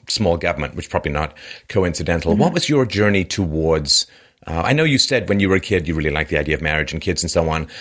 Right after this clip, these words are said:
Speaker 1: but what's your experience been of having that particular passion, um, in, in your social circles?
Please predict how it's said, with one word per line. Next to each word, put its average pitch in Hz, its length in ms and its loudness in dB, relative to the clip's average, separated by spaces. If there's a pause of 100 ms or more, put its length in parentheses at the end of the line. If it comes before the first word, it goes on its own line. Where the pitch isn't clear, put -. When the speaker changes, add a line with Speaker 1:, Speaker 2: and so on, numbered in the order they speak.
(260)
Speaker 1:
but 101 240 -2
what's 143 280 -2
your 165 100 2
experience 131 380 -2
been 123 160 2
of 104 80 -2
having 135 440 -2
that 87 240 -2
particular 95 420 -2
passion, 85 640 -4 (180)
um, 80 520 0
in, 92 380 0
in 92 240 0
your 85 140 2
social 82 280 0
circles? - 400 -6